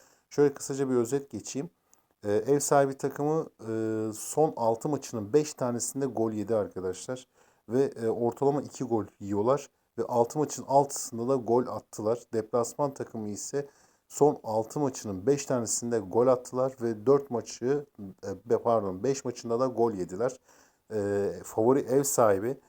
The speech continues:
e, olduğuna göre tam bir karşılıklı gol var maçı. Kendi aralarında yapmış oldukları son beş maçın dördü de K G var şeklinde de tamamlanmış arkadaşlar.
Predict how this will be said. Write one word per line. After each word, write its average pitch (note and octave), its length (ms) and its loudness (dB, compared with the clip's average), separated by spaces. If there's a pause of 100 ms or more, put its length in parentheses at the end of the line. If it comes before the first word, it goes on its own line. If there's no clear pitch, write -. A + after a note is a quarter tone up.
(300)
e, G#2 140 -2
olduğuna G#2+ 500 0
göre A#2 220 0 (100)
tam C#3 240 2
bir C3+ 80 -4
karşılıklı B2 540 -2
gol A2 380 2
var A#2+ 160 10
maçı. A2 280 -4
Kendi A2+ 320 0
aralarında A2+ 340 2
yapmış G2 300 -4
oldukları G#2 600 -4
son A2+ 540 -4
beş A#2 220 -2
maçın G2+ 300 -8
dördü G2+ 280 -2
de A#2 120 -2
K G2 260 2
G G2+ 220 -2
var A2+ 160 6
şeklinde F2+ 520 -8
de B2 200 -2 (380)
tamamlanmış G#2 760 -2
arkadaşlar. F#2 720 -6